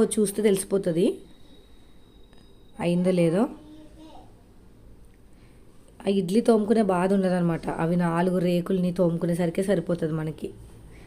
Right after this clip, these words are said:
కానీ అస్తమాని తింటారో తినరో తెలియదు పిల్లలు. కొద్దిగా తడి చేసుకుని తీస్తే వస్తది. లోపల ఉడికిపోయిందండి, తెలుస్తుంది.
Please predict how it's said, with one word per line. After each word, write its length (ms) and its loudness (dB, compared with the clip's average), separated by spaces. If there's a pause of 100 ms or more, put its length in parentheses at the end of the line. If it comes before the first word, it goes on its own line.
(200)
కానీ 140 0
అస్తమాని 440 0
తింటారో 360 0
తినరో 380 0
తెలియదు 360 0
పిల్లలు. 380 -4 (1040)
కొద్దిగా 360 0
తడి 220 2
చేసుకుని 300 0
తీస్తే 360 0 (1300)
వస్తది. 400 -4 (1400)
లోపల 320 4
ఉడికిపోయిందండి, 600 2
తెలుస్తుంది. 600 -2